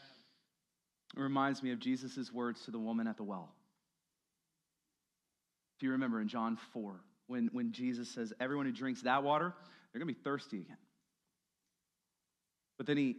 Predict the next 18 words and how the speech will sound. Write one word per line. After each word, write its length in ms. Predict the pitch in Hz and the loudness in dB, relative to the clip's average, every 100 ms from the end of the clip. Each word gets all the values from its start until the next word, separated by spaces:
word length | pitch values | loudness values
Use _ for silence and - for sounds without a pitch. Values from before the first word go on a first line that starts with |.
| - | -6
turns 340 | - 160 151 131 | -2 0 0 -2
the 60 | |
corner 220 | - 147 | -2 0
and 80 | 127 | 0
he 40 | 120 | 0
says, 180 | 120 | -4
"Whoever 260 | 139 151 143 | -2 0 0
drinks 260 | 139 147 - | -2 -4 -2
the 100 | 131 | 0
water 220 | 135 127 | 2 4
I 220 | 131 143 | 4 4
will 140 | 165 | 2
give 140 | 160 170 | 0 2
him 200 | 208 220 - - - - | 2 0 -6 -20 -18 0
will 220 | 143 151 | 4 6
never 640 | 143 151 170 185 151 151 | 4 6 8 8 8 4
be 160 | 120 120 | 4 2
thirsty 520 | - 113 - - 107 | 2 0 -2 -10 -12